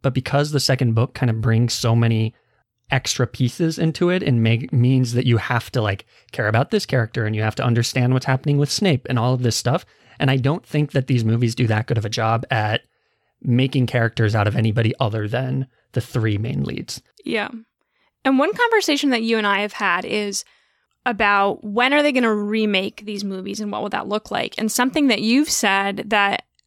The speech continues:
Speaker 2: hadn't occurred to me is that you think that they'll bring it back as a series
Speaker 1: Yeah.
Speaker 2: rather than, um, as, as a film franchise. And I think that that has some really interesting potential for going deeper into some of these stories and even maybe doing,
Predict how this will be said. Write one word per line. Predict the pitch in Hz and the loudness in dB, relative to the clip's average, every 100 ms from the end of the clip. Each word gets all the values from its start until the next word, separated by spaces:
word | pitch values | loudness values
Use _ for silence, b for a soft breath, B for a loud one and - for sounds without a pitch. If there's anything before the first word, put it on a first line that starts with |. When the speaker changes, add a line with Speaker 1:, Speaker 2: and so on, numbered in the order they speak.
| _ | _
Speaker 2:
hadn't | 208 214 202 | -6 -2 -2
occurred | 214 202 | -2 -2
to | 214 | -2
me | 208 | -2
is | 202 190 | -4 -4
that | 208 | -4
you | 208 269 | 2 2
think | 277 240 226 | 2 0 0
that | 202 | 0
they'll | 208 | 0
bring | 196 202 | 0 0
it | 196 | 0
back | 196 175 - | 2 0 -2
as | - - | -6 -6
a | |
series | - - 226 190 - - - - | -6 0 0 0 -6 -8 -8 -2
Speaker 1:
Yeah. | - 101 | 2 2
Speaker 2:
rather | 143 208 190 202 | 4 2 2 0
than, | 196 190 185 190 190 | 2 0 -2 -6 -6
um, | 202 190 180 180 - | -6 -6 -6 -8 -8
as, | 180 196 - - - _ _ | -8 -8 -10 -10 -14 _ _
as | 208 202 | -8 -6
a | |
film | 202 254 226 202 | -2 0 0 -2
franchise. | - 202 202 - - b b b - | -8 -12 -8 -8 -10 b b b -2
And | 247 | 0
I | |
think | 381 466 415 | 2 0 2
that | 294 214 | 0 2
that | 220 247 269 - | 2 4 2 -4
has | - 233 220 214 | -4 0 0 0
some | 233 214 | 0 2
really | 214 | 2
interesting | 214 214 208 226 | 0 -2 -4 -6
potential | 208 - 214 226 | -6 -8 -6 -4
for | 220 220 | -2 -4
going | 196 202 208 202 | 0 0 0 -2
deeper | 196 196 220 214 | -4 -4 -2 -2
into | 226 226 220 | -2 -2 -4
some | 226 208 | -4 -4
of | 196 | -4
these | 208 | -6
stories | - 202 202 240 240 | -6 -4 0 0 2
and | 220 | 0
even | 214 226 233 | 0 0 2
maybe | 226 214 208 | 2 0 -2
doing, | 185 202 202 196 | -2 0 0 -2